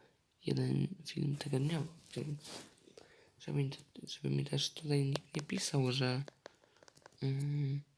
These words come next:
obiecałeś, y, dwa filmy dziennie,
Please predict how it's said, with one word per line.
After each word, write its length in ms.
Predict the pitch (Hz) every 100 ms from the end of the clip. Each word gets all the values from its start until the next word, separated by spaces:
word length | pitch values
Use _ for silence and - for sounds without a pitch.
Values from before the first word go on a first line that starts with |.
| _ - _ _ -
obiecałeś, 960 | 147 147 - 151 147 135 - - - -
y, 240 | 139 131
dwa 220 | 135 147
filmy 480 | 143 - 139 139 135
dziennie, 720 | 135 175 175 160 160 165 165